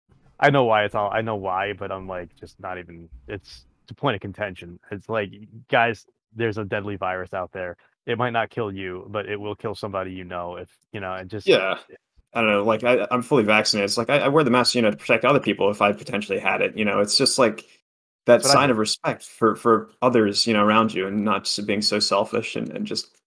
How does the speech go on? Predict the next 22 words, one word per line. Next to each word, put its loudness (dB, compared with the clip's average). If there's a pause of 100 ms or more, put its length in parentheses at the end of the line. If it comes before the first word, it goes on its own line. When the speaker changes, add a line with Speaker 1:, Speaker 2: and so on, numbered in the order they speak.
(220)
Speaker 2:
foregoing 2
the -2
mask. 0
It's -2
such 0
a, 4
a 0
simple 4
thing 2
to 0
do. 0 (240)
You'd -6
think -8
more -4
people -8
would -8
be -4
able -4
to -8
do -4
it, -4 (260)
but -6